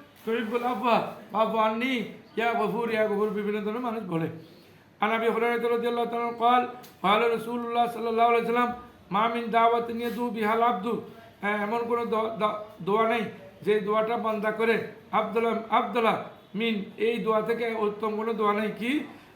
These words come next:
"আল্লাহুম্মা ইন্নী আসআলুকাল মুআফাত ফিদ দুনিয়া ওয়াল আখিরা", হে আল্লাহ, আমি দুনিয়া আখিরাত দুই জায়গায়, আহ, আমি ভালো মৃত্যু চাই, আমি বা-, আমি আপনার কল্যাণ চাই, আমি আপনার কাছে,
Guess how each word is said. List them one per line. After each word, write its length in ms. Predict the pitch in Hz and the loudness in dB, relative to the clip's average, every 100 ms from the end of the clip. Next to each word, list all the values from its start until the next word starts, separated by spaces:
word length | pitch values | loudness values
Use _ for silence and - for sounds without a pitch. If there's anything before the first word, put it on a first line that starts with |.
| - | -4
"আল্লাহুম্মা 380 | 196 226 226 240 | 2 2 2 0
ইন্নী 160 | 240 | 0
আসআলুকাল 500 | 240 233 240 233 240 | 0 0 -2 -2 -2
মুআফাত 540 | 233 233 220 233 240 240 | 0 2 2 4 4 4
ফিদ 120 | 220 | -4
দুনিয়া 280 | 190 233 233 | -6 -4 -2
ওয়াল 140 | 226 | 0
আখিরা", 460 | 240 240 247 202 - - - 202 | 0 0 -2 -4 -6 -14 -12 -4
হে 120 | 226 | 0
আল্লাহ, 380 | 226 226 220 - - - - | 2 2 2 0 -8 -12 -2
আমি 420 | 202 226 208 - - - - | 0 2 0 -2 -8 -18 -12
দুনিয়া 360 | 185 220 220 214 | -6 -4 0 0
আখিরাত 360 | 208 233 220 226 - - - | 0 0 0 -2 -12 -20 -12
দুই 140 | 175 220 | -6 -2
জায়গায়, 380 | 208 208 214 185 - - - | 0 2 2 0 -4 -16 -6
আহ, 220 | 190 208 | -2 0
আমি 160 | 202 220 | 0 0
ভালো 260 | 202 208 208 | 2 2 2
মৃত্যু 280 | 214 233 | -4 -4
চাই, 240 | 214 226 240 - - - - | 0 2 2 -2 -12 -20 -6
আমি 220 | 196 220 | -4 -2
বা-, 400 | 214 226 220 214 | -2 -2 -2 -2
আমি 280 | 208 208 233 | -2 0 0
আপনার 340 | 226 226 220 | 0 0 -2
কল্যাণ 460 | 196 220 220 226 202 | -2 -2 0 -2 0
চাই, 260 | 214 254 262 - - - - | 2 2 0 -8 -16 -6 -2
আমি 300 | 208 233 233 | 0 2 4
আপনার 380 | 226 220 214 | 2 2 0
কাছে, 460 | 220 214 226 214 - | 0 0 2 2 -2